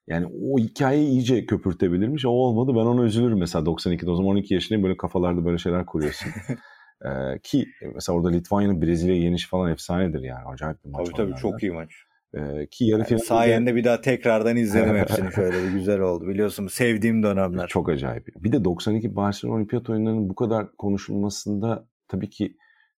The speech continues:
Speaker 1: o zamanki siyasi konjonktürün değiştikten sonraki ilk olimpiyat olması ve onun
Speaker 2: Yeni
Speaker 1: de-
Speaker 2: dünyanın ilk
Speaker 1: Hah.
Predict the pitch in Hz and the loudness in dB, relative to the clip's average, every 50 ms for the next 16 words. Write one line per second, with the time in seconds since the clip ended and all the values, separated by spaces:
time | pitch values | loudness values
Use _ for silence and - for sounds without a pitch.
0 | _ - 85 82 87 98 104 104 104 98 - - - - 95 92 90 - - 107 | _ -12 -8 -4 -2 -2 0 0 -2 -4 -6 -10 -6 -4 -4 -4 -4 -6 -8 -10
1 | - - 104 104 98 92 101 87 - - 104 101 95 87 95 90 85 - - - | -6 -2 -2 -2 -2 -2 -4 -6 -6 -4 -2 -2 0 0 0 -2 -2 -4 -10 -12
2 | _ - 110 107 - - 107 92 104 113 107 - - 110 104 98 101 107 101 101 | _ -4 -4 -4 -2 -2 -4 -2 0 -2 -4 -2 -2 -2 -2 -2 -2 -2 -4 -4
3 | - 95 90 82 82 82 - - - - - 165 - _ _ _ _ _ _ _ | -4 -4 -4 -4 -4 -6 -8 -10 -14 -14 -14 -14 -16 _ _ _ _ _ _ _
4 | _ _ - 87 98 101 - 98 110 139 156 196 190 160 160 170 156 151 151 151 | _ _ -6 -2 0 0 2 2 4 4 6 6 4 4 4 4 4 4 4 4
5 | 156 170 180 196 196 165 139 - - 165 135 - - | 2 2 2 2 0 0 0 0 0 0 0 0 -6